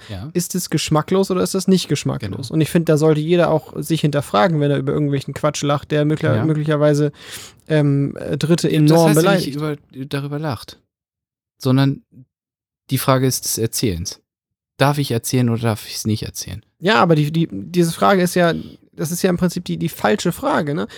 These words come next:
Speaker 1: Doch.
Speaker 2: Natürlich darfst du's
Speaker 1: Das ist die
Speaker 2: erzählen.
Speaker 1: richtige Frage.
Speaker 2: Du darfst es erzählen. Du darfst erzählen, was du willst, also, ne,
Speaker 1: Ja.
Speaker 2: in, in den Schranken des, des Gesetzes.
Speaker 1: Darfst du das wirklich?
Speaker 2: Also ich wüsste jetzt nicht, was mir verbietet, Gaskammerwitze zu erzählen.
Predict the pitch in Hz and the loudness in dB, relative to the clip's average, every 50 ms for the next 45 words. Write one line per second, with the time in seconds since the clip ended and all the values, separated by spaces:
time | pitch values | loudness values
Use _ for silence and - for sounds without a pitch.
0 | - - 190 202 185 - 359 339 254 - _ 185 160 156 147 - - - 147 - | -6 -2 0 0 2 2 2 0 0 2 _ 4 4 4 2 2 -2 -2 -2 -2
1 | 143 135 123 135 143 127 135 127 120 107 - - - 107 170 170 240 247 285 285 | -2 -2 0 -2 -2 -2 -4 -6 -8 -8 -8 -8 -8 -8 -4 -4 -2 -4 -4 -2
2 | - 247 202 170 151 - 151 143 151 185 185 - 180 - 240 226 214 202 - - | -2 -2 0 0 0 0 -2 0 0 -2 -2 -2 -4 -2 -2 0 0 -2 -2 0
3 | 170 147 151 208 247 - - 156 143 139 - 151 165 190 - - 165 160 156 151 | 0 0 2 0 0 0 0 -2 -2 -2 -2 -2 -2 0 2 2 2 2 2 2
4 | 160 160 156 - - - 165 160 151 160 151 151 147 143 - - - 143 - - | 2 2 0 0 -2 -2 0 0 0 0 0 0 0 -2 -2 -6 -8 -6 -2 0
5 | 170 175 226 208 - - - 139 131 - - 113 120 - - 101 95 - - 98 | 0 2 2 0 0 -2 -6 -8 -8 -8 -8 -8 -8 -6 -6 -8 -8 -8 -10 -12
6 | - 135 180 - - _ _ _ _ _ _ _ _ _ _ _ _ _ _ _ | -12 -12 -14 -14 -16 _ _ _ _ _ _ _ _ _ _ _ _ _ _ _
7 | _ _ _ _ _ _ _ _ _ _ _ _ - 151 143 147 147 135 - - | _ _ _ _ _ _ _ _ _ _ _ _ 2 2 2 2 2 -2 -4 -6
8 | 151 147 165 165 - 165 160 147 - 175 185 196 - - 175 175 - 185 180 165 | -2 -2 -2 0 2 0 0 2 2 2 0 0 2 0 0 0 2 0 0 2
9 | - 170 156 156 170 170 170 165 - 170 170 - - - 143 131 131 135 139 131 | 2 2 2 2 2 0 0 0 2 0 0 0 0 -2 -2 -2 -2 -4 -4 -6
10 | - - 143 147 - - 190 | -6 -6 -8 -8 -8 -10 -12